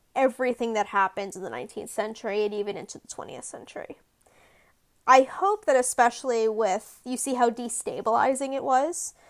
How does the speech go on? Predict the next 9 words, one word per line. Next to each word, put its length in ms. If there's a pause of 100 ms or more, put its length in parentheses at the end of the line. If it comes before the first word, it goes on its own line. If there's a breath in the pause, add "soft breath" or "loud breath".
(160 soft breath)
um, 460
and 240
how 460 (840)
the 80
French, 560
as 180
well 160
as 160
Napoleon, 800